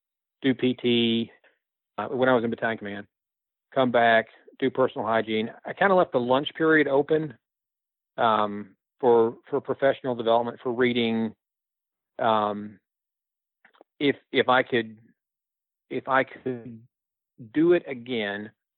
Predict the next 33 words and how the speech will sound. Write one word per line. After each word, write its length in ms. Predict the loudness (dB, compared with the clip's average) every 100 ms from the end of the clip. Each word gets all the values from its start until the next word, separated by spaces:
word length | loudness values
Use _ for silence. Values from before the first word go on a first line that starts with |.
| _ _ -6
I 40 |
would 100 | -4
probably 160 | 2 0
back 340 | 2 2 2
that 80 | 2
off 160 | 2 2
about 160 | 0
a 60 | -2
half 280 | -2 -6 -2
hour 280 | 2 2 0
and 160 | -4
block 360 | -2 2 2 0 -12 _ _ _ _ _ _ _ _ _ _ _ _ _ _ _ -12
an 120 | -12
hour 440 | -4 2 4 4
to 120 | 2 -6
thirty, 320 | -2 -2 -2
and 280 | -4 -4 0
I 80 | 2
would 140 | 0
block 280 | 0 0 0
an 140 | -4
hour, 560 | -6 -4 0 0 -2 -4 _ _ _
um, 540 | -6 -4 -6 -8 -14 -16 _ _ _ _ _ _ _ _ _ _ -10
to, 340 | -2 0 -2 -4 -14 _ _ _ _ -20 -20 -8
to 140 | -6 -6 -2
sit 180 | -2 4
there 320 | 4 6 4
and 180 | -2 -12 _
think 360 | -4 -2 -4 -8 _ _ _ _ _ _ _ _ _ _
and, 580 | -6 -4 -4 -4 -8 -10 -14 _ _
um, 520 | -8 -6 -6 -8 -10 -8
and 240 | -6 -2
read. 340 | -4 -4 -10